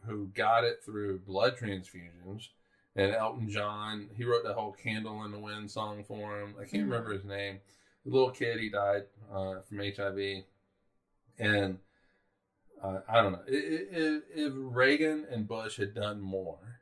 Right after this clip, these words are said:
Speaker 2: Right.
Speaker 1: then we wouldn't, it would not, it, it's, it would have been bad, but it would not have been as bad.
Speaker 2: Right.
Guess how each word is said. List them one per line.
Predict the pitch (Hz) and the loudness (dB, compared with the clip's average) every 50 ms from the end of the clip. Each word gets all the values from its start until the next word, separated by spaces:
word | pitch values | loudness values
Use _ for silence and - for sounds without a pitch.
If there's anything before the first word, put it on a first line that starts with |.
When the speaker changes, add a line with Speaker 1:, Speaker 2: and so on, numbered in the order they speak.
| _ _ _ _ _ - | _ _ _ _ _ -10
Speaker 2:
Right. | 190 165 160 151 - - - - _ _ _ _ _ _ _ _ _ _ _ - | -6 -4 -2 -2 -4 -6 -14 -20 _ _ _ _ _ _ _ _ _ _ _ -4
Speaker 1:
then | 113 113 110 107 107 | -2 0 2 2 0
we | 110 110 | -2 -2
wouldn't, | 110 107 104 101 101 107 101 98 98 101 _ _ _ _ _ _ _ _ _ _ _ _ _ | -4 -2 -2 -4 -4 -6 -10 -12 -12 -14 _ _ _ _ _ _ _ _ _ _ _ _ _
it | - 113 104 98 | 2 4 4 4
would | 104 113 113 107 | 2 0 -6 -6
not, | 110 110 107 107 107 - - - | -4 -4 -4 -4 -6 -8 -10 -10
it, | 123 113 104 104 | -10 -10 -10 -8
it's, | 131 131 113 104 - - | -6 -6 -6 -6 -6 -8
it | 123 110 113 127 | -8 -6 -2 0
would | 139 143 | 0 0
have | 135 131 | 0 -2
been | 120 107 101 98 | -4 -4 -2 2
bad, | 104 101 98 98 98 95 | 6 6 6 6 6 2
but | 98 95 | 0 -4
it | 98 98 | -4 -4
would | 101 98 | -4 -4
not | 101 98 95 92 95 | -4 -4 -6 -4 -4
have | 98 92 87 85 92 | -6 -6 -6 -8 -12
been | 98 90 90 87 | -12 -12 -12 -16
as | 85 - | -18 -14
bad. | - 101 95 - | -12 -10 -6 -4
Speaker 2:
Right. | 175 226 302 - - - | -2 -4 -4 -6 -10 -14